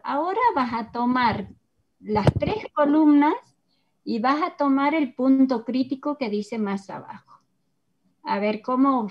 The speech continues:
relacionás, eh, las diferentes columnas, planteate en una, en, en un recuadro, en una,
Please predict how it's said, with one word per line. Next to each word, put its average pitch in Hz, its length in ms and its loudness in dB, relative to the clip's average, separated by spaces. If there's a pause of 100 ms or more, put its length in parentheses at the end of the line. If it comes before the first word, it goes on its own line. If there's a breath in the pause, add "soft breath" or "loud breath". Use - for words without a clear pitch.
relacionás, 220 1000 -4 (500)
eh, 180 840 -4 (480)
las 196 300 -6
diferentes 233 680 -4
columnas, 277 640 2 (120)
planteate 214 840 -2
en 202 140 -2
una, 214 640 -2 (340)
en, 202 400 -6
en 202 320 -4
un 220 640 0
recuadro, 202 600 -2
en 190 200 -4
una, 196 500 -6